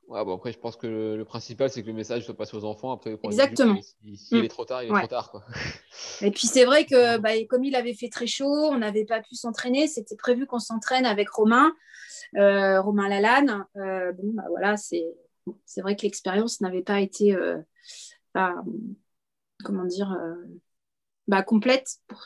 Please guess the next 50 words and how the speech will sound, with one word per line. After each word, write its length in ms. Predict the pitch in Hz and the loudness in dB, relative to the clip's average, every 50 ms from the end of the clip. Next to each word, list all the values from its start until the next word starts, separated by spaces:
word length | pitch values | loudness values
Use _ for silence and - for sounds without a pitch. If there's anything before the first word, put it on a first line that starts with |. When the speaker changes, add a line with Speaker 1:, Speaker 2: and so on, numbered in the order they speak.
| _ - | _ -6
Speaker 2:
pour 140 | - 214 196 | 0 2 2
les 100 | 190 190 | 4 6
gamins, 340 | 202 202 220 240 269 269 254 | 6 6 6 6 6 6 4
mais 360 | 214 190 180 180 185 175 175 | 4 2 0 -2 -4 -6 -8
bon, 180 | 175 180 180 _ _ | -8 -10 -12 _ _
je 140 | - - - | -20 -18 -14
pense 180 | - 196 202 - | -12 -12 -12 -10
que 120 | - 208 | -10 -10
quand 160 | 208 - 196 | -8 -6 -4
même, 240 | 196 196 196 202 190 | -2 -2 0 -2 -2
euh, 200 | 175 175 - 190 - _ _ - | -4 -6 -12 -16 -20 _ _ -10
voilà, 140 | 202 - - - | -10 -10 -8 -6
parce 140 | - 196 - | -8 -8 -6
qu'ils 140 | - 214 202 | -4 -4 -2
se, 100 | - 214 208 208 190 196 196 220 | 2 2 2 2 2 -2 -2 -4
ils 100 | 226 208 | -6 -6
se 220 | - - 226 208 | -4 -2 -2 -2
sont 240 | 185 - - 220 208 | -2 0 0 2 2
juste 340 | 196 233 247 - - 240 214 | 4 2 2 2 2 2 2
pas 120 | - 226 | 4 4
entraînés 380 | 220 208 - - 202 196 214 233 | 2 2 2 2 2 4 4 4
parce 200 | - 208 202 - | 2 0 -4 -4
qu'il 120 | - - | -10 -12
faisait 260 | - - 185 196 202 | -10 -6 -4 -4 -4
trop 180 | 202 - - 185 | -4 -6 -10 -10
chaud. 180 | - - - - _ _ _ _ - _ _ _ _ _ _ _ - | -10 -10 -14 -18 _ _ _ _ -20 _ _ _ _ _ _ _ -8
Mais 80 | 175 165 | -8 -8
je 120 | - - - | -8 -8 -8
pense 180 | 196 196 - - | -6 -6 -6 -6
que 80 | - | -8
quand 180 | 202 - 196 196 | -8 -6 -4 -2
même, 160 | 214 214 220 | 0 2 2
ils 160 | 208 190 185 190 | 2 0 0 -4
ont 220 | 180 175 175 - - - - _ _ | -6 -6 -6 -8 -10 -12 -16 _ _
Speaker 1:
Ouais, 180 | 120 117 117 110 | -8 -6 -6 -6
ça 160 | - 104 101 | -6 -10 -12
reste 120 | 107 - | -12 -12
un 60 | 107 104 | -14 -16
souvenir, 320 | - 110 113 117 117 110 | -16 -12 -10 -8 -8 -6
euh, 380 | 101 98 98 95 98 107 107 - 143 _ _ _ _ _ - 214 - - _ | -6 -6 -6 -8 -8 -10 -12 -16 -20 _ _ _ _ _ -18 -18 -18 -16 _
Speaker 2:
C'est 200 | - - - 208 | -8 -4 -2 -2
sûr. 240 | - - - 262 208 | -2 0 0 0 -2
Speaker 1:
qui 360 | 190 - _ _ _ _ 120 | -2 -4 _ _ _ _ -12
les 40 | 110 | -12
a 40 | 107 | -10
marqués, 260 | 110 123 - 220 175 | -10 -8 -6 -6 -8
Speaker 2:
Mm. 20 | 123 | -8
Speaker 1:
je 60 | - | -10
pense, 200 | 127 120 - - | -14 -18 -18 -18
hein. 80 | 120 | -20